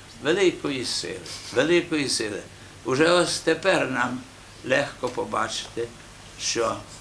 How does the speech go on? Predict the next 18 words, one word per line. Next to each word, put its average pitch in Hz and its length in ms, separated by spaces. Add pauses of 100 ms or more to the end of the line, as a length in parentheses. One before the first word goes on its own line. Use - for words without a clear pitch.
(260)
вона 117 380 (240)
робить, 117 440 (680)
робить 107 380 (200)
враження 113 580
на 107 140 (120)
інші 123 500 (480)
народи. 113 480 (640)
Бо 127 120
нам, 170 280 (220)
нас 160 360
мало 175 340
знають 165 540
у 156 60
світі. 120 480 (500)
А 110 100
коли 147 240
вони 185 280
чують, 170 540